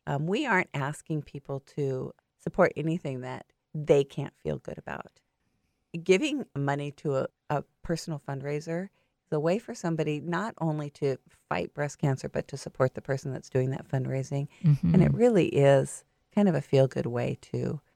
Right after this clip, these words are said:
Speaker 1: fight breast cancer and support the cause.
Speaker 2: And I would imagine, with all the years that you've spent now working with Komen,
Speaker 1: Mm-hmm.
Speaker 2: Jennifer,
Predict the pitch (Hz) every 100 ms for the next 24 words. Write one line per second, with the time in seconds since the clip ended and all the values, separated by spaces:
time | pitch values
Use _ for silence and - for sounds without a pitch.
0 | _ _ _ - - - - - 147 -
1 | 151 156 - - 65 - - - 143 -
2 | _ _ _ _ _ _ _ - 214 233
3 | - 214 269 302 320 233 127 117 - 180
4 | 214 214 _ _ 151 156 160 147 147 151
5 | 143 156 165 165 151 170 156 143 - -
6 | 147 - 139 135 131 123 147 135 127 143
7 | - - - _ - 151 123 120 131 123
8 | 123 156 135